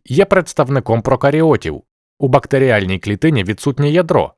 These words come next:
а спадковий матеріал, молекула Д Н К, розміщений просто в цитоплазмі. Багато бактерій мають клітинну стінку із муреїну, а зовні захисну слизову капсулу.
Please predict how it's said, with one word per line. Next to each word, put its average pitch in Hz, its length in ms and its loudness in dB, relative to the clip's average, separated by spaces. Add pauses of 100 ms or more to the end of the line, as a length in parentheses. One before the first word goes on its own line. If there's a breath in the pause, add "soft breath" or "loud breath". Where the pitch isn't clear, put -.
(140)
а 139 120 0
спадковий 127 520 0
матеріал, 123 580 2
молекула 107 520 0
Д 113 140 0
Н 123 120 0
К, - 260 -2
розміщений 196 600 -2
просто 143 400 0
в 127 40 -4
цитоплазмі. 90 680 -4 (500)
Багато 117 400 2
бактерій 208 440 0
мають 185 320 2
клітинну 139 500 0
стінку 175 460 -2
із 123 200 -2
муреїну, 131 600 -2 (120)
а 120 140 0
зовні 202 440 0
захисну 120 560 -2
слизову 120 440 0
капсулу. 87 560 -4